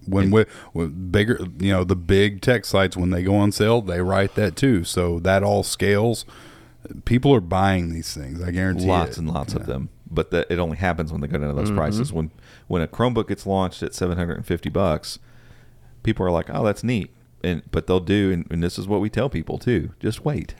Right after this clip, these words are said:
Speaker 3: Yeah.
Speaker 2: Just wait for it to go on sale, because when it does
Speaker 3: Unless you have to get a device right now.
Speaker 1: I mean, that
Speaker 2: <laughs>
Speaker 1: la-, that new, the new twelfth gen H P, it went on sale, like, ten days after
Speaker 3: <laughs>
Speaker 1: it
Speaker 3: Yeah.
Speaker 1: launched.
Speaker 2: Right.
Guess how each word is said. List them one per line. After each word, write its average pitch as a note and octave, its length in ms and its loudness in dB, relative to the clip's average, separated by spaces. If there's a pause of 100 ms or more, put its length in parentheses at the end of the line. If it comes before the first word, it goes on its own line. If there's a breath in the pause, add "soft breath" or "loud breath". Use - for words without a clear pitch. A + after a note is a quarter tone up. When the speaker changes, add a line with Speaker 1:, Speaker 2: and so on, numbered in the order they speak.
Speaker 3:
Yeah. D#3+ 140 -8
Speaker 2:
Just - 180 -2
wait A2 220 0
for G#2 80 -4
it G#2+ 80 -2
to A2+ 60 -8
go G2 100 0
on F2 80 0
sale, F#2+ 220 -2
because F#2 260 -6
when G#2+ 140 0
it E2 80 -8
does A#2+ 220 0
Speaker 3:
Unless A2+ 220 -2
you B2+ 120 -2
have A#2+ 220 -2
to C3+ 80 0
get B2+ 120 0
a B2 60 0
device A2 340 -2
right G2 420 -2
now. G#2+ 280 2
Speaker 1:
I G#2+ 40 6
mean, G#2+ 100 8
that B2+ 300 8
Speaker 2:
<laughs> - 0 -
Speaker 1:
la-, B2 140 10
that A#2+ 240 6
new, C3 320 10
the F#2+ 400 6
new G2 680 4 (160)
twelfth A2 420 0
gen A2 520 2
H A2+ 300 0
P, B2+ 360 2 (600 soft breath)
it G2+ 120 0
went G#2+ 260 4
on F#2+ 160 2
sale, F#2+ 360 2
like, E2+ 280 -2 (100)
ten G2+ 340 4
days F#2 320 2
after F2+ 320 4
Speaker 3:
<laughs> F#2+ 40 4
Speaker 1:
it F2 120 6
Speaker 3:
Yeah. - 100 -4
Speaker 1:
launched. F2 300 -4
Speaker 2:
Right. C3 200 0